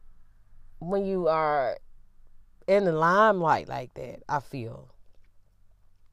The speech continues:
Now, mind you, it's my two cents. It may not be the truth, but it's my truth, okay? I just feel like there are certain things that you should not be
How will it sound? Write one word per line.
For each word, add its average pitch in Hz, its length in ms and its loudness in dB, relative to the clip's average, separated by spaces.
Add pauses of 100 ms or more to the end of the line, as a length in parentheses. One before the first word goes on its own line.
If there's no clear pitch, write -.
Now, 120 100 -8
mind 135 240 0
you, 151 60 -4
it's 135 100 -6
my 139 100 -4
two 165 180 -6
cents. 180 300 -2
It 143 80 -8
may 147 100 -4
not 143 140 -4
be 147 100 -6
the 147 120 -6
truth, 180 280 -6
but 147 120 -4
it's 143 80 -12
my 151 180 -4
truth, 175 400 -6
okay? 170 440 -4 (1040)
I 180 140 6
just 180 260 -2
feel 190 140 0
like 175 220 4
there 180 200 2
are 175 80 0
certain 165 560 0
things 185 380 0
that 156 140 -10
you 185 80 -8
should 160 180 -8
not 160 340 -2
be 147 200 -10